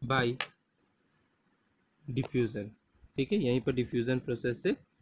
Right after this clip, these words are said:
exchange of gases occur होता है। And plant eliminates, eliminates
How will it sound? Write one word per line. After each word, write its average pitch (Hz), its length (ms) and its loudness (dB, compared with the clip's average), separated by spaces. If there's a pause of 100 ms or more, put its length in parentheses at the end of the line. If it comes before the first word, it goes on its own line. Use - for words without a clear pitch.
(200)
exchange 131 480 4
of 113 120 -2
gases 117 500 0
occur 113 240 0
होता 104 460 -10
है। 104 100 -8 (560)
And 127 220 0 (340)
plant 131 420 2
eliminates, 123 760 2 (3250)
eliminates 127 640 2